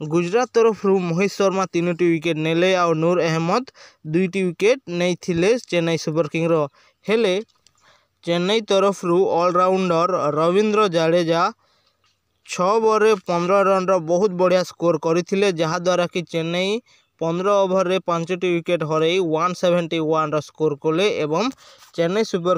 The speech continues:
କିଙ୍ଗ ଆଇ ପି ଏଲ୍ ଦୁଇ ହଜାର ତେଇଶର ଚାମ୍ପିୟନ ହେଲେ,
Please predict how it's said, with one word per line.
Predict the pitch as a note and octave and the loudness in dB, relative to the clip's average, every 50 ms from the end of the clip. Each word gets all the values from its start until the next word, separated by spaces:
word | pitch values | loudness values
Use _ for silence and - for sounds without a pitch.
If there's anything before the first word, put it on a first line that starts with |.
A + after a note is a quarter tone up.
| - - | -2 -2
କିଙ୍ଗ | F3 E3+ F#3 F#3+ D#3 | -4 -2 -2 -2 -2
ଆଇ | A#2+ D3+ D#3 D#3 | 0 0 0 -2
ପି | - _ F#3+ G3+ | -2 _ 0 0
ଏଲ୍ | F#3+ F3 D3+ | 0 0 -2
ଦୁଇ | D#3+ D#3+ D3+ | -2 -2 0
ହଜାର | D3 D#3 D#3 D#3 E3+ D#3+ C#3+ - | 0 0 0 2 0 0 0 0
ତେଇଶର | - D#3 D#3 D3 - - D#3+ D3+ F3 G#3 B3+ D4 - _ - _ _ _ _ - | -2 -2 -2 -2 -2 -2 -2 0 2 0 0 -2 -6 _ -20 _ _ _ _ -4
ଚାମ୍ପିୟନ | F3 D3+ D3+ D#3 C#3+ - E3 F3 F3 E3 D#3 | -2 0 0 -2 -2 -2 0 0 0 0 0
ହେଲେ, | D3+ D#3 D3+ D3+ E3 | -2 -2 0 2 2